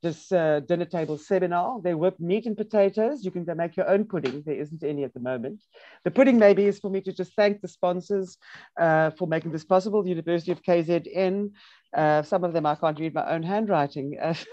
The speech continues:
<laughs> the Department of Arts and Culture.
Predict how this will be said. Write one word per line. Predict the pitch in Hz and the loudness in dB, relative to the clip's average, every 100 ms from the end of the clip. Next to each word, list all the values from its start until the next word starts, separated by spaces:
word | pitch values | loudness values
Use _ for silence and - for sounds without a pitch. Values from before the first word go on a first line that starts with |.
| 659 640 | -10 0
<laughs> | 262 - - - - | 2 2 -4 -14 -6
the | 220 | -2
Department | 190 202 202 202 185 | 2 4 4 2 -6
of | 175 | -4
Arts | 165 175 202 | -4 -4 -6
and | 180 | -6
Culture. | - 320 - - - | 0 0 -2 -10 -10